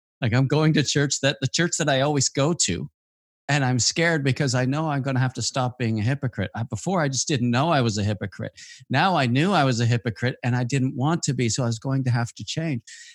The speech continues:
And so I remember sitting down and just very consciously going, "Okay, here it goes."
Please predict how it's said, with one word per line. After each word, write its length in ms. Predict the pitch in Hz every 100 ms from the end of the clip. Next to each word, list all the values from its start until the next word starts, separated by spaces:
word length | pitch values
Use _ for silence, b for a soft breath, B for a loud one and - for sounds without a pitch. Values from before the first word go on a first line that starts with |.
| B
And 100 | 123
so 60 | 131
I 20 |
remember 240 | 123 131 156
sitting 340 | - 151 165
down 320 | 151 139 175
and 180 | 123 117
just 180 | 131 107 107 110
very 340 | 123 143 151
consciously 640 | - 147 143 - 131 - 123
going, 260 | 117 107
"Okay, 300 | 113 151 156
here 160 | 127 127
it 80 | 120
goes." 320 | 160 151